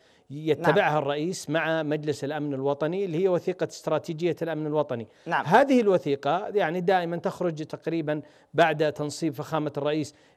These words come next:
Speaker 1: بمدة ثلاثة أشهر إلى ستة أشهر، ومن هنالك نستطيع أن نرى.
Speaker 2: نعم.
Speaker 1: ولكن يعني م-، مبدئيا أنا أؤيد ما ذكره الأخ أستاذ إبراهيم، بأن هنالك نظرة
Speaker 2: نعم.
Speaker 1: تفاؤلية،
Speaker 2: إذن،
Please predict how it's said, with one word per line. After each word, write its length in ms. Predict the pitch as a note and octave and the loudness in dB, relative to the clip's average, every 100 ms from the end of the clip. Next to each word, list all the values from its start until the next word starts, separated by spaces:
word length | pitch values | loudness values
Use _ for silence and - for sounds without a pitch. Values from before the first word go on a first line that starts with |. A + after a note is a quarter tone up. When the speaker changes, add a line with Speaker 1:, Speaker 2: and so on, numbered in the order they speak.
| _ | _
Speaker 1:
بمدة 500 | E3 D3 D#3+ E3 D3 | -4 0 0 0 -2
ثلاثة 420 | C#3 D#3 D3+ D#3 D3 | 0 2 2 0 -6
أشهر 280 | - D#3 | -4 -4
إلى 260 | G3 F#3+ F3 | 2 4 4
ستة 360 | - E3+ D#3 D3 | 2 -6 -4 -6
أشهر، 240 | C3+ E3+ | -4 -2
ومن 180 | G3+ A3 | 2 2
هنالك 360 | A#3+ B3 A3+ | 2 2 0
نستطيع 540 | A#3 G#3 A#3+ A#3+ D4+ E3+ | 0 -2 -2 0 0 2
أن 100 | D#3+ | 0
نرى. 220 | D3 A#2+ - _ _ | -2 -2 -6 _ _
Speaker 2:
نعم. 100 | C3 | 2
Speaker 1:
ولكن 360 | D3+ D#3+ E3+ D#3+ | 4 4 0 -2
يعني 420 | D3 D3 D3+ - | -2 -4 -6 -8
م-، 180 | E3 D3+ F3 | -8 -8 -6
مبدئيا 680 | D3+ D#3 C#3 E3+ G#3+ A#3+ F#3 | -4 -4 -2 0 0 4 4
أنا 460 | G3 D#3+ D#3 D#3+ | 2 -4 -4 -6
أؤيد 460 | F3+ E3+ G3+ G#3 C#3+ | -6 0 2 2 0
ما 140 | D3 | -2
ذكره 320 | C#3+ D3 C#3+ C#3 | -2 -4 -4 -6
الأخ 240 | D#3 - | -6 -12
أستاذ 280 | - C#3+ B2+ | -10 -6 -6
إبراهيم، 460 | C3 C3+ E3+ A3+ A3 _ _ | -4 -4 0 -2 -2 _ _
بأن 220 | D#3+ F3+ F3+ | -2 0 0
هنالك 420 | E3+ E3+ E3+ F3 | -2 -2 -4 -4
نظرة 300 | F3 G#3+ G#3 | -2 0 2
Speaker 2:
نعم. 100 | F#3+ | 2
Speaker 1:
تفاؤلية، 720 | G3+ F3+ G#3 G#3+ G#3 B3+ | 0 2 2 6 4 6
Speaker 2:
إذن، 80 | E3+ | 2